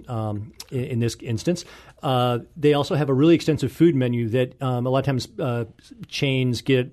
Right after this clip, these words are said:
you know, hammered for not having the best food, but this, they have some really good stuff there. Um, they have something called Crack Fries, which is, uh,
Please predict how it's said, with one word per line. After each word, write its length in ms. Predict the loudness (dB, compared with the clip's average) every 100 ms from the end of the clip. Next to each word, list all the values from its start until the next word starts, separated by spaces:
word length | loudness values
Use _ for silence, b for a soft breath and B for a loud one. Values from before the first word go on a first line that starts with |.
| _ -6
you 160 | -4
know, 280 | -2 -4 -6 -14 B B B B -20 -6
hammered 360 | -2 -2 -2
for 80 | -2
not 160 | -2 0
having 140 | -2
the 60 | -4
best 380 | -4 -2 -2 -2
food, 220 | 0 0
but 160 | 0
this, 180 | 0 0
they 240 | 0 2 2
have 120 | 2
some 260 | 0 0 2
really 240 | 4 2
good 340 | 0 -2 -2
stuff 300 | 0 -2 -2
there. 240 | 0 0 0
Um, 160 | 0
they 80 | 0
have 100 | 0
something 220 | 0 -2
called 200 | 0 -4
Crack 340 | -4 -2 -2 -2
Fries, 520 | -4 -2 -2 -4 -4
which 140 | -4
is, 140 | -6 -8 B B B -4
uh, 220 | 0